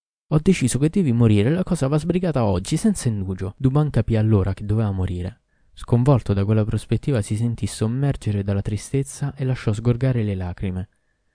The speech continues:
Soprattutto rimpiangeva di aver fatto del bene a uno che non apparteneva al mondo del bene, di aver seminato su un terreno intriso di sale, e fu questa a strappargli i seguenti versi. "Maimuna è una donna senza cervello,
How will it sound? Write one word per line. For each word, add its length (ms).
Soprattutto 580
rimpiangeva 760
di 80
aver 200
fatto 320
del 220
bene 240
a 60
uno 220
che 120
non 180
apparteneva 640
al 80
mondo 300
del 160
bene, 380
di 60
aver 160
seminato 560
su 140
un 80
terreno 360
intriso 400
di 120
sale, 360
e 100
fu 200
questa 300
a 20
strappargli 560
i 60
seguenti 460
versi. 460
"Maimuna 480
è 20
una 160
donna 260
senza 340
cervello, 680